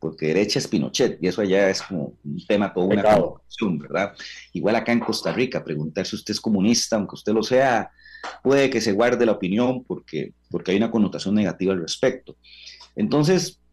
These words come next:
Speaker 1: digamos que es un, un, una sociedad que todavía es conservadora, tradicional, religiosa, y que es de centro. De centro me refiero a que el espectro ideológico no es ni tirada a la derecha ni tirada a la izquierda. Sigue siendo una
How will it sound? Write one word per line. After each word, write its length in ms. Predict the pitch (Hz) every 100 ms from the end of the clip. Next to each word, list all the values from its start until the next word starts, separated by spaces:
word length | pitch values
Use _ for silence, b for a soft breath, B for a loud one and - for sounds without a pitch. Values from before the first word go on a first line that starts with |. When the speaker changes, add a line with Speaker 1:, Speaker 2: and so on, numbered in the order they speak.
| _ -
Speaker 1:
digamos 400 | 117 120 151 151
que 220 | - 135
es 120 | 135
un, 100 | 151
un, 600 | 151 147 143 127 143 135
una 140 | 147 151
sociedad 560 | 147 147 156 151 190
que 100 | -
todavía 600 | - 107 92 90 98 104 101
es 120 | -
conservadora, 680 | 113 139 151 170 139 143 147
tradicional, 520 | 85 78 - 95 104
religiosa, 480 | 131 151 131 131 147
y 100 | 127
que 120 | 123
es 80 | 120
de 80 | 110
centro. 640 | - - 95 85 - 78
De 80 | 82
centro 340 | - 120 120 135
me 80 |
refiero 480 | 92 90 117 120 117 _ b b _
a 40 | -
que 120 | 95
el 60 |
espectro 400 | 92 - 117 131
ideológico 640 | 120 101 117 123 123 117 - B B B B -
no 180 | 113 127
es 220 | 120 -
ni 140 | 101
tirada 280 | 95 104 131
a 20 | 123
la 60 |
derecha 380 | 107 131 139 143
ni 140 | 123
tirada 220 | - 92 95
a 20 |
la 80 | 87
izquierda. 420 | - 85 71 73
Sigue 220 | 107 117
siendo 360 | 120 113 113 110
una 380 | 107 104 92